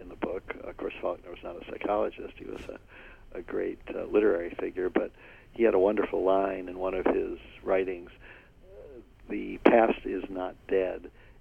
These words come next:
It is not even past." And that kind of is, uh, what I went th-, what I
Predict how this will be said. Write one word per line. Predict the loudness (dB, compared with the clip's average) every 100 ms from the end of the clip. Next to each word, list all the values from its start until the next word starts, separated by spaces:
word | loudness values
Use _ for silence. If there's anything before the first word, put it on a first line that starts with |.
| -14 -12
It | -10
is | -8 -6
not | -4 -4 -4
even | -8 -8 2
past." | 4 4 -2 -8 -16 -14 -16 -16 -20 -20 -20 -20 -20 -20 -18
And | -10 -10 -10 -14 -18 -20 2
that | 4 4 2
kind | 0 2
of | 2
is, | 0 -2 -8 -14 -12
uh, | -10 -10
what | -2 2 2
I | 0 -6 -8
went | -2 -2 0
th-, | -2 -2
what | 0 2
I | 2 -2